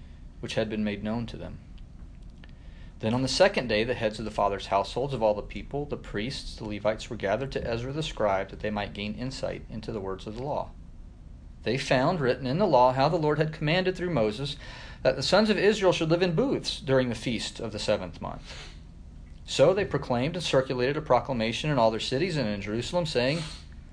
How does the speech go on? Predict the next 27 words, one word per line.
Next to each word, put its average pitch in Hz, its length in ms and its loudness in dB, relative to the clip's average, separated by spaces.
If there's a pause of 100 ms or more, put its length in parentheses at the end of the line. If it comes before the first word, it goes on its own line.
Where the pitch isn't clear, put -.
(160)
"Go 123 100 6
out 139 140 10
to 160 80 0
the 165 100 6
hills, 165 480 6 (100)
bring 131 200 2
olive 185 280 6
branches, 123 540 0
wild 170 300 8
olive 123 260 6
branches, 101 360 -2
myrtle 156 260 6
branches, 113 360 -2
palm 170 300 2
branches, 107 480 -2 (720)
branches 135 360 0
of 135 120 4
other 143 340 6 (540)
leafy 135 320 -2
trees 135 400 -2
to 113 80 -2
make 117 200 0
booths, 113 360 -2
as 107 240 2
it 123 80 -4
is 123 120 -8
written." 85 360 -4